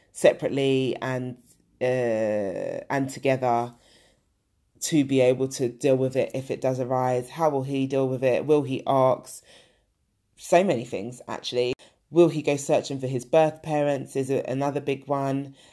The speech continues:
How will he do that? Will he feel like we're open enough parents to talk to us about it? Will he want our help? Will he wanna do it on his own? So many things worry me about the future, but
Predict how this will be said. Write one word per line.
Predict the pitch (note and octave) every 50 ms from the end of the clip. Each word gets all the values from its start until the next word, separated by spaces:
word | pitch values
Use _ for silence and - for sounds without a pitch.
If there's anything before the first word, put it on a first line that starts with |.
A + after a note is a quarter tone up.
| _ -
How | - F#3 F3+ E3+
will | D#3 D3+
he | D3+ D3+ C3+
do | C3+ C3+ D#3 D3+ D3
that? | C3+ D3 C#3 C3+ B2+ - -
Will | C3 D3 D3 C#3
he | C3 C3+ C3 B2+
feel | C3 - - C3+ C3 C3 C3 B2+
like | B2+ B2+ G#2+ - -
we're | C3 B2 -
open | - A#2+ C3 B2+ - C3+
enough | B2+ A#2+ B2+ B2+ -
parents | C#3+ C3+ C3 B2+ G#2+ - -
to | - C3
talk | - - A3 A3 G#3 G#3+
to | - G3+
us | F#3+ F#3+
about | F3+ F3 F3+ F3 F3 E3+ -
it? | - E3 E3+ E3 - - - - - - - _ _
Will | - D#3+ D#3
he | C3+ C3+ C#3
want | C3 C#3 F3+ F#3+ F#3 -
our | - E3 D#3
help? | D3+ D3+ D#3+ D#3 D3+ D3+ D3+ D3+ -
Will | B2+ C3 C3+
he | C3 C3
wanna | C3 C#3 C3+ C3+
do | C3+ C3+ C3 B2
it |
on | F2+ A#2+
his | B2+ B2+ B2 - - -
own? | - D3+ D3+ D3+ D3 C#3+ C#3+ C#3+ C#3+ D3 C#3+ - - _ _ - - _ _ _ _ _ _ _ _ _ _ _ _ _ _ _ _ _ _ _ _ _ _ _ _
So | - - - G#3+ A3+
many | A#3 F3+ C3+ C3
things | B2+ - C3 A#2+ A#2+ A#2+
worry | C3 B2+ B2+ B2
me | B2 B2 B2
about | A#2+ B2+ B2 A#2 -
the | B2+
future, | - - C3 A#2+ - - - C3 A2+
but | - F3 D#3+ B2 B2 G#3+ A#3 - - - - - -